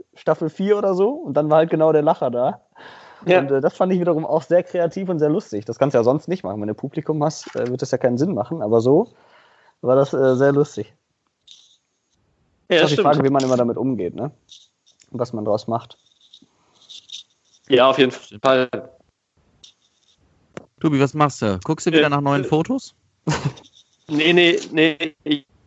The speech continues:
Speaker 2: ich, ich guck, in meiner Tasche hatte mir auch noch ein Thema aufgeschrieben. Also können wir wieder
Speaker 3: Ja.
Speaker 2: über die Reddinghauser Brücke sprechen, über die jetzt bald
Speaker 3: <laughs>
Speaker 2: wieder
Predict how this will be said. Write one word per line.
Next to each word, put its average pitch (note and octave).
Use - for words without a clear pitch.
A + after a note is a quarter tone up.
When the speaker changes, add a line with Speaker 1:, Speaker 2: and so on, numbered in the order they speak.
Speaker 2:
ich, -
ich D3+
guck, G3
in D#3+
meiner D3+
Tasche -
hatte G#3+
mir F3+
auch B3
noch A#3
ein F3
Thema C#4
aufgeschrieben. -
Also C#3
können F3+
wir E3
wieder E3+
Speaker 3:
Ja. D#3
Speaker 2:
über D3
die C#3+
Reddinghauser D#3
Brücke C#3
sprechen, C#3
über C3+
die C3+
jetzt C#3
bald C#3+
Speaker 3:
<laughs> -
Speaker 2:
wieder D3